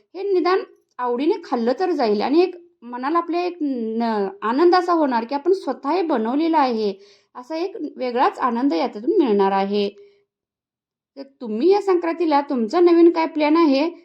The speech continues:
तो सुद्धा कमेंटमध्ये क-, नक्की कळवा. या ठिकाणी पाहू शकता, कढईला वगैरे अजिबात चिकटलेलं नाही. अशा प्रकारे पॅन घेतला ना, म्हणजे याला अजिबात चिटकत नाही.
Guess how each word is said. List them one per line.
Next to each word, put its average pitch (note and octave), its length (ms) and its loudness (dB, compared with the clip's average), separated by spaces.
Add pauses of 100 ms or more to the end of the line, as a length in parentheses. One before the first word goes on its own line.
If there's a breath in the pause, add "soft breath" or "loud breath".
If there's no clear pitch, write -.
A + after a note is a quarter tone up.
(180)
तो F4+ 120 -10
सुद्धा E4+ 260 -8
कमेंटमध्ये D4+ 720 0 (320)
क-, D4 60 -16
नक्की A3+ 380 -10
कळवा. G3 480 -4 (2000)
या G#3+ 140 -12
ठिकाणी A#3 300 -8
पाहू A#3+ 280 -2
शकता, D4 500 -4 (340)
कढईला A3 360 -2
वगैरे A#3+ 240 -2
अजिबात A#3 400 -2
चिकटलेलं G#3+ 580 -2
नाही. A3 560 2 (120)
अशा A#3 160 -12
प्रकारे D#4+ 320 -4
पॅन D4+ 340 0
घेतला D#4+ 300 0
ना, A3+ 140 2
म्हणजे A3+ 240 0
याला B3+ 220 2
अजिबात A#3 380 -2
चिटकत G3+ 440 -8
नाही. G#3+ 560 2